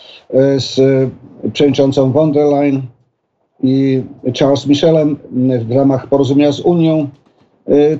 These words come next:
ton Unii był bardzo łagodny, wypowiedzi. E, nikt nie naciskał specjalnie na, na, na Chiny, jak to prezydent Biden.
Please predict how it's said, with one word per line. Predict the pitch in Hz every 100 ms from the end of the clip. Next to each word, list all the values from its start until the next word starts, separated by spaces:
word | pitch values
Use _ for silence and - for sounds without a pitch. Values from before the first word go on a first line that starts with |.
| -
ton | 190 190 165
Unii | 170 175 165
był | 147 147 139
bardzo | 151 156 139
łagodny, | 139 139 143 170 147 156 143 127 165 -
wypowiedzi. | 151 - 147 156 147 143 147 139 - _ _ _ _
E, | - 120 120
nikt | 131 143 160 160
nie | 151 143
naciskał | 135 - 180 - 156 151
specjalnie | 160 147 160 151 147 147
na, | 143 139
na, | 139 139
na | 139
Chiny, | - 147 147
jak | 135 -
to | 143
prezydent | 143 135 143 135
Biden. | 127 143 139 139 131